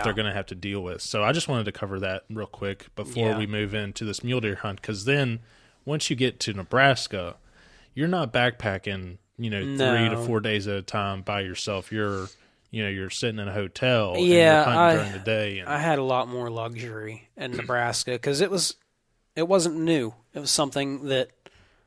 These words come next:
Speaker 2: I have experience with. It's something that, you know, I could do it that style. Um, initially, that was the, the plan the year prior, and it didn't work out that way, um, which it can be done, but there's, through circumstances, I didn't choose to.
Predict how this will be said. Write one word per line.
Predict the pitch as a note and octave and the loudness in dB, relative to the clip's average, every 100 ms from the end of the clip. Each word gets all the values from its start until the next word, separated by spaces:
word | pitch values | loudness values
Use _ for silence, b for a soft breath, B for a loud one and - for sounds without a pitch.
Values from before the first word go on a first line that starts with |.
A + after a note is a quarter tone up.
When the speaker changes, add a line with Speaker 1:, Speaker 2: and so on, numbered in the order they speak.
| b - - _ | b -20 -20 _
Speaker 2:
I | C3 B2+ | 0 2
have | A#2 C3 B2+ | 4 4 4
experience | A#2 - - E3 F3 E3 - | 0 0 4 6 6 4 2
with. | D#3+ D#3 D3 - _ _ | 4 4 2 -8 _ _
It's | C3+ - | -10 -4
something | - D3 B2+ C#3 C3+ | -2 -2 -2 -4 -2
that, | B2+ B2 - b b b | -2 -4 -6 b b b
you | C3+ | -4
know, | - | 2
I | C#3+ | 2
could | - D#3 G#3+ | 6 6 6
do | E3 | 4
it | A2+ - | 4 0
that | A2 F#2+ | -2 -2
style. | - A#2+ A2+ A2+ D3 - _ - | 0 2 2 2 -2 -12 _ -4
Um, | D3+ C3+ B2 A#2+ | 0 2 0 -6
initially, | B2+ C#3 - C3+ B2+ B2 | -6 -4 -4 -4 -4 -2
that | B2+ B2+ | 0 0
was | C3+ B2 | -4 -10
the, | - B2 A#2+ A#2 - | -8 -6 -6 -8 -10
the | C3 | -8
plan | A#2+ C3 C#3+ C#3+ | -6 -4 -2 -4
the | A#2 | -6
year | A#2+ | -8
prior, | A2+ C#3 C#3 C3+ A#2 | -4 2 4 4 0
and | A2 | -6
it | G#2 | -8
didn't | A#2+ A#2 | -8 -8
work | A#2 A2+ | -10 -6
out | B2 C#3 | -4 -4
that | - F2+ | -4 -8
way, | G#2+ A2+ A2+ B B B | -8 -8 -10 B B B
um, | - A2+ A2+ | -4 -4 -4
which | A#2+ | -8
it | - - | -8 -6
can | - F3 | 0 0
be | F#3+ | -2
done, | A2 F2+ G#2 - _ _ C#3 | -6 -8 -10 -16 _ _ -6
but | C3 A#2+ A#2 - | -2 -2 -6 -14
there's, | F3 C#3+ C3 - E4 | -4 -2 -2 -6 -10
through | - C#3+ | -6 -4
circumstances, | C3+ A#2 A2+ - A#2+ A#2 A#2+ | -2 -4 -4 -4 -4 -6 -8
I | A2 | -8
didn't | A2 G#2+ | -10 -12
choose | A#2 A2 F2 | -14 -14 -12
to. | - G2+ | -14 -14